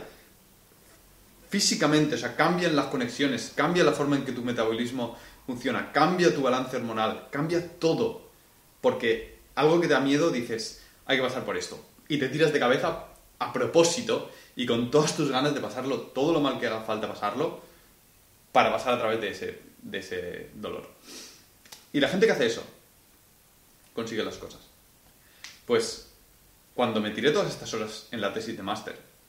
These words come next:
de repente la adoro. La adoro, me encanta.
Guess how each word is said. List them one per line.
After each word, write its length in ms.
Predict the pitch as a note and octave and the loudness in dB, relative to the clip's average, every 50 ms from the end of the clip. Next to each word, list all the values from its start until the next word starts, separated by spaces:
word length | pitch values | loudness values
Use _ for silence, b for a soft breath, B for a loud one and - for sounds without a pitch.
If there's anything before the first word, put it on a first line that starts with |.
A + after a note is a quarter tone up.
| _ _ _ _ _ _ _ - - - - _ _ _ _ _ _ _ _ | _ _ _ _ _ _ _ -20 -20 -20 -20 _ _ _ _ _ _ _ _
de 160 | - A#2+ A#2 A2+ | -4 -2 0 0
repente 640 | A2 A2 C#3 D3 C#3+ F#3 F#3+ F#3+ F#3 - - - - _ _ _ _ - - - | 2 2 2 2 2 0 0 -2 -2 -6 -8 -16 -20 _ _ _ _ -20 -12 -6
la 200 | C#3+ B2+ A#2 A2 | -2 2 2 2
adoro. 420 | A2 A2+ A#2+ A2 - - - - - - _ _ _ _ _ _ _ _ _ - - | 4 4 2 0 0 -2 -8 -14 -20 -20 _ _ _ _ _ _ _ _ _ -8 -2
La 200 | C3+ B2+ B2+ A#2 | 2 6 6 6
adoro, 420 | A#2+ C3 C#3 C3 A#2 - - - - | 6 6 4 4 2 0 -4 -8 -8
me 120 | B2+ B2 | -6 -4
encanta. 580 | A#2 A#2 A#2 - B2 A#2+ A#2 A2 F#2+ - - B | -4 -2 2 2 2 2 2 0 -4 -8 -10 B